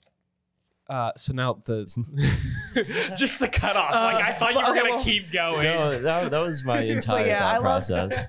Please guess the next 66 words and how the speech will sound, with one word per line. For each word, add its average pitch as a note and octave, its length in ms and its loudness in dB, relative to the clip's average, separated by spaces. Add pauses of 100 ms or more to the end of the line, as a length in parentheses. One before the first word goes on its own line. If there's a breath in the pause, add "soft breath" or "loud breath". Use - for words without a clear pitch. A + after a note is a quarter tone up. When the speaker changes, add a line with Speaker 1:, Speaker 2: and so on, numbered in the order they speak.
(140)
Speaker 2:
<laughs> - 140 -16
I A#3+ 140 0
love B3+ 160 -2
how D4+ 120 2
all G3+ 260 2
three G3+ 220 -4
of F#3 80 -6
us F#3+ 160 -6
agreed F3+ 380 -8
that F3+ 240 -6
the G3+ 80 -6
bass F#3 280 -4
is, F3+ 120 -16
like, F#3 180 -8 (160)
the A3 140 -10
superior G3+ 360 -4
Speaker 3:
Well, - 140 0
yeah. F#3 80 0 (100)
Speaker 2:
instrument. E3 540 -6 (160 loud breath)
We B3+ 140 -2
all A3 200 2
love G3+ 220 0
the G#3 80 -4
bass A3 400 -2 (260)
a, A3 80 -2 (120)
a A#3 100 4 (100)
ton, A3+ 200 -6
a F3 40 -4
lot. C#3+ 180 -6
Speaker 3:
It's - 60 -4
Speaker 2:
Like, - 120 0
Speaker 3:
so G#2 320 -2
big. F#2+ 420 -8 (260 soft breath)
Speaker 2:
I, C4 120 -2
I C4+ 260 -4
wish G#3 200 -8
I G#3 40 -12
could. - 160 -12
I G3+ 80 -2
love G#3 240 -4
jazz. F#3+ 580 -2 (220)
Like, G3+ 160 -6
I - 80 -2
Speaker 3:
Oh, G2 60 2
Speaker 2:
love F2 140 0
Speaker 3:
jazz E2+ 140 0
Speaker 2:
jazz F2+ 260 -2
Speaker 3:
bass? G#2 80 -8
Speaker 2:
so G3 140 -4
much. E3+ 380 -8
Yes. E3 440 -8
So G3+ 200 -4
if G3 60 -2
Speaker 3:
Mm-hmm. D3 80 -6
Speaker 2:
I F#3+ 100 -2
could F#3 160 0
ever E3+ 140 2
play E3+ 180 0
an D3+ 60 -6
instrument, E3+ 440 -8
it F3 140 -4
would - 140 -12
be B2+ 80 -14
the - 80 -16
bass. C3+ 400 -12
Speaker 3:
Yeah. D2 220 -12